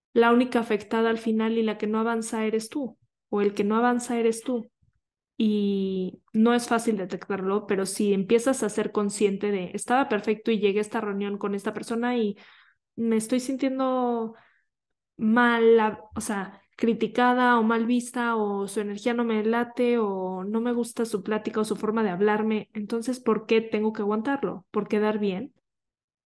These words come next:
¿Pero con quién? Si la que se está drenando eres tú". ¿Me explico?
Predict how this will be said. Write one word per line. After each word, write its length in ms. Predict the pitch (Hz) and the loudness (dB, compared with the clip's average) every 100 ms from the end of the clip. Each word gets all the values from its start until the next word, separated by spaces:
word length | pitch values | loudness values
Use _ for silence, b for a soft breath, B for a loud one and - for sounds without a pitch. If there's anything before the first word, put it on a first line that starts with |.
| - | -8
¿Pero 200 | 208 202 | -6 -4
con 180 | 196 | -6
quién? 340 | 190 240 220 - _ _ _ | -4 -4 -4 -8 _ _ _
Si 160 | - 220 | -4 0
la 140 | 196 | 0
que 100 | 196 | 0
se 80 | 214 | -2
está 200 | 208 196 | 0 0
drenando 460 | 196 208 202 202 190 | 0 0 2 0 0
eres 220 | 180 185 | -4 -4
tú". 260 | 220 208 - _ _ _ - | -4 -6 -8 _ _ _ -16
¿Me 60 | |
explico? 600 | - 208 190 208 226 - | -12 -8 -6 -6 -8 -12